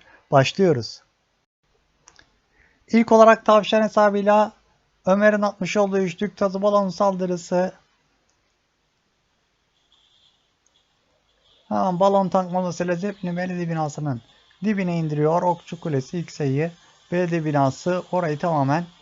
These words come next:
indirecek. Şimdi belediye binasını yönlendirdi süper büyücüleri. Görünmezlikleri ardı ardına atıyor. Bir yandan da Klan Kalesi çıktı. Oradan çift topu da indirdi.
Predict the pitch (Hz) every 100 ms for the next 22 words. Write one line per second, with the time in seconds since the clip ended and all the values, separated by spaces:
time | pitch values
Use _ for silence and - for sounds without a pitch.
0 | _ - 190 185 160 143 151 185 - _
1 | _ _ - 214 185 165 160 156 156 151
2 | 147 143 143 147 165 156 147 139 123 -
3 | - 180 170 170 160 160 165 165 165 _
4 | _ _ - 202 180 160 151 147 - 139
5 | 135 135 143 139 135 131 - 143 156 165
6 | _ _ _ 202 202 156 147 143 180 175
7 | 165 160 151 147 139 135 120 _ _ _
8 | - 208 175 - 190 196 - _ _ _
9 | 180 175 160 143 202 175 165 165 160 151
10 | 147 143 175